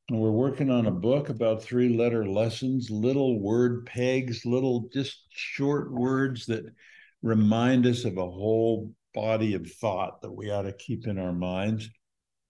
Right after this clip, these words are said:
because we want to perfect the inner inner. We want to work on who we are, on who we're becoming. And this is a great one. You're gonna like this three-letter lesson today. But before we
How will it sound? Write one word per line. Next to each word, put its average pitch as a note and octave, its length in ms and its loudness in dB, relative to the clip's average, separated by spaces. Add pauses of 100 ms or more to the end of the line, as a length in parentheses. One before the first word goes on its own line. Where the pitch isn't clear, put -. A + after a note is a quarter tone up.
(320)
because A2+ 280 -4
we A2 160 2
want F3 460 2
to G#3 60 -2
perfect C#3 720 -4
the A2 140 -2
inner B2+ 400 2
inner. A2 400 -2
We F#2 160 -4
want A2+ 240 -2
to C#3 40 0
work A#2+ 380 -2
on G2+ 160 0
who G2+ 220 -2
we G#2 180 0
are, F2 340 0
on D#2+ 200 -6
who G#2+ 180 -4
we're G2+ 160 -4
becoming. E2 800 -4 (800)
And F#2+ 260 -4
this B2 220 -2
is C#3+ 120 0
a C#3 80 2
great A#2 380 2
one. F#2+ 160 -4
You're F2+ 140 -4
gonna F#2+ 260 -2
like A2 380 2
this F2+ 240 -6
three-letter F2+ 720 -2
lesson F2 420 -4
today. E2+ 320 -4
But F#2+ 300 -8
before D#3+ 480 0
we D3+ 260 0